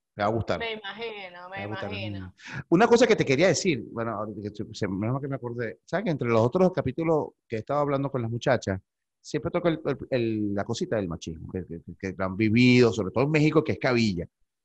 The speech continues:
Speaker 1: Si tú
Speaker 2: Sí,
Speaker 1: sientes,
Speaker 2: bastante.
Speaker 1: tú, tú sientes que en Argentina también, en Buenos Aires también hay un, el argentino es, tú sabes.
Speaker 2: Sí, o sea, hay bas-, sí lo hay, porque no te voy a negar algo que es evidente,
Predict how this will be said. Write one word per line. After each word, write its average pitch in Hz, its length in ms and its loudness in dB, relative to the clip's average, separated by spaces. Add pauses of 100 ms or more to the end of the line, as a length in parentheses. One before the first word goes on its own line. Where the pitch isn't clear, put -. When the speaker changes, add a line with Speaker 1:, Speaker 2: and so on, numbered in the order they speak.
(120)
Speaker 1:
Si - 220 -10
tú - 140 -8
Speaker 2:
Sí, - 80 -4
Speaker 1:
sientes, 254 260 6
Speaker 2:
bastante. 254 240 -4
Speaker 1:
tú, - 140 -18
tú 185 100 6
sientes 240 300 4
que 208 60 6
en 170 100 6
Argentina 147 400 6
también, 156 260 2
en 131 180 0
Buenos 117 220 0
Aires 196 160 0
también 202 260 -4 (300)
hay 175 140 2
un, 175 520 -4 (140)
el 120 160 0
argentino 123 440 2
es, 165 100 2
tú 170 100 -4
sabes. - 420 0 (1500)
Speaker 2:
Sí, 302 280 -2
o 254 100 -2
sea, 190 500 2 (280)
hay 294 180 2
bas-, 381 160 0 (200)
sí 339 200 -6
lo 294 160 6
hay, 151 260 -2 (440)
porque 214 960 -8
no 214 320 -10
te 254 80 -6
voy 254 120 2
a 254 80 4
negar 208 300 0
algo 226 240 -2
que 226 80 -8
es 220 80 -10
evidente, 208 460 -8